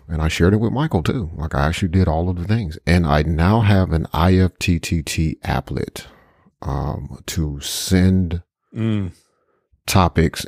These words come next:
Speaker 1: into that Google Doc. They're just appended onto the end.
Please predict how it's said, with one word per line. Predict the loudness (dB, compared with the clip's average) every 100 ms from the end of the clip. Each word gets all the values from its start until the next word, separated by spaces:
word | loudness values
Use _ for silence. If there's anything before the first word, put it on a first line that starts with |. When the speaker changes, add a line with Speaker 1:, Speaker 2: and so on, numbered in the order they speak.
| 0
Speaker 1:
into | 2 2 0 2
that | 2 0
Google | -2 -4 -4
Doc. | -2 -2 -4
They're | -6
just | -4 -4 -6
appended | -2 0 0
onto | -2 -4 -4
the | -6 -6
end. | -6 -8